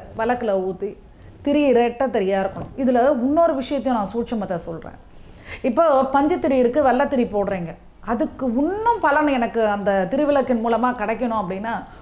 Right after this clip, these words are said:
குங்குமத்தை தேய்த்து போடும்போது குலதெய்வம் அனுகூலம், மஞ்சளை தேய்த்து போடும்போது மங்கள காரியங்கள் நடக்கும். இப்படி உங்களுக்கு எது செய்தால், இப்ப நான் சொல்லக்கூடிய விஷயத்துல எது வேணுமோ நீங்க அதை செஞ்சுக்கலாம். அந்த திரியை இது பண்ணி எடுத்து வச்சுக்கிட்டு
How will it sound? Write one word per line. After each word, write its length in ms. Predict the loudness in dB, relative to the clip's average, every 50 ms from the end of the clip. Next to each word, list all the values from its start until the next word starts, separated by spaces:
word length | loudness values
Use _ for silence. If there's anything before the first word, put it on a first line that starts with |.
| -18 -6 -4
குங்குமத்தை 800 | -2 -2 0 0 0 0 2 2 2 2 2 2 2 2 2 0
தேய்த்து 600 | 0 0 2 0 0 -2 -4 -4 -4 -4 -6 -10 -14 -20 -20 -20 -20 -20 -20 -20 -20 -20 -20 -4 0
போடும்போது 500 | 2 4 4 4 4 4 2 2 0 -2
குலதெய்வம் 600 | 0 0 0 2 4 4 4 2 2 2 0 0
அனுகூலம், 500 | 0 -2 -4 -6 -6 -6 -8 -8 -10 -14 -20 -20 -20 -20 -20 -20 -18 -18 -18 -18 -8 0 2 4
மஞ்சளை 760 | 4 4 2 0 0 0 2 4 4 4 4 2 0 0
தேய்த்து 680 | 2 2 2 2 2 0 0 2 2 4 4 2 -2 -4 0
போடும்போது 520 | 2 2 4 2 2 2 2 2 0 0
மங்கள 460 | 0 -2 -2 -2 -2 0 0 0 0
காரியங்கள் 600 | 0 0 0 0 0 -2 -4 -6 -6 -4 -4 -4
நடக்கும். 400 | -6 -6 -6 -8 -8 -10 -14 -20 -20 -20 -20 -20 -20 -20 -6 -2
இப்படி 420 | -2 -2 0 2 2 2 2 0
உங்களுக்கு 720 | -2 -4 -4 -4 -2 0 2 2 4 4 2 0 0 -4 -4 -4 -6 -10 -12 -12 -8 -4
எது 420 | 0 0 0 2 2 0 0 0
செய்தால், 600 | 0 0 0 0 0 0 0 2 2 2 0 -2
இப்ப 160 | -4 -6 -4 -4
நான் 140 | -4 -4
சொல்லக்கூடிய 420 | -6 -2 -2 -2 -2 0 -2 -2 -2
விஷயத்துல 420 | -2 -4 -4 -4 -4 -2 -2 0
எது 200 | 0 0 0 2
வேணுமோ 300 | 0 -2 -2 -2 -2 -4
நீங்க 200 | -2 -2 -2 -2
அதை 120 | -2 -4 -6 -6
செஞ்சுக்கலாம். 600 | -8 -10 -10 -8 -10 -10 -12 -12 -14 -20 -20 -20 -20 -20 -8
அந்த 260 | -2 -2 0 0 0 -2
திரியை 280 | 0 2 2 2 2
இது 140 | 2 0 -2
பண்ணி 340 | -4 -4 -6 -6 -8 -6 -2
எடுத்து 280 | -2 -2 0 -2 -2
வச்சுக்கிட்டு 500 | -4 -4 -4 -6 -8 -8 -8 -10 -12 -16